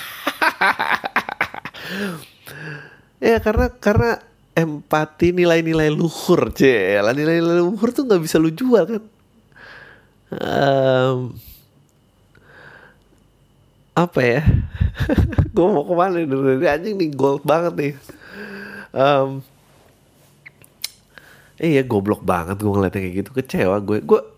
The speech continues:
gue beneran deh, gue pengen tahu lo teknologi ini membawa,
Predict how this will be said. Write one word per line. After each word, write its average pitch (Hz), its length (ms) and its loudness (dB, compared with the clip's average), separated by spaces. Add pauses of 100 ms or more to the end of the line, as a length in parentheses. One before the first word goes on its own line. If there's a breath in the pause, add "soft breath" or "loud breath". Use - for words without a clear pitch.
(140)
gue 180 160 2
beneran 175 360 0
deh, - 80 0
gue 202 160 2
pengen 165 320 -2
tahu 127 280 4
lo 165 200 2
teknologi 123 600 -2
ini 151 160 -4
membawa, 92 880 -2